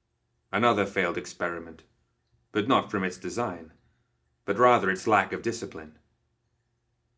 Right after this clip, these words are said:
A trait he had never fully managed to shake from the beast. He put the creature from his mind, and turned to face the dense forest before him. He wondered if any human had come this far before,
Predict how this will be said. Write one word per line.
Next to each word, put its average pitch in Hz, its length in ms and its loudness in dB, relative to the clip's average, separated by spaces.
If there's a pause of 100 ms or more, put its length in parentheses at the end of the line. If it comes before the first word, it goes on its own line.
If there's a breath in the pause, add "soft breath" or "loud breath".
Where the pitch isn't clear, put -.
(180)
A 101 80 0
trait 123 280 2
he 110 80 2
had 104 120 2
never 104 240 0
fully 101 340 0
managed 98 400 -2
to 92 80 -10
shake - 280 -2
from 87 160 -12
the 82 80 -10
beast. 80 380 -10 (1600)
He 107 100 -2
put 123 160 0
the 113 80 2
creature 117 360 0
from 95 180 -2
his 87 140 -4
mind, 92 420 -4 (560)
and 95 120 -8
turned 117 200 4
to 107 60 -2
face 104 300 0
the 98 100 -4
dense 95 280 -2
forest 104 420 -2
before 104 360 -4
him. 90 180 -16 (1800)
He 113 80 6
wondered 123 380 4
if 98 100 0
any 113 200 2
human 104 380 -2
had 95 160 -6
come 113 220 -2
this 90 200 -4
far 131 220 0
before, 85 500 -10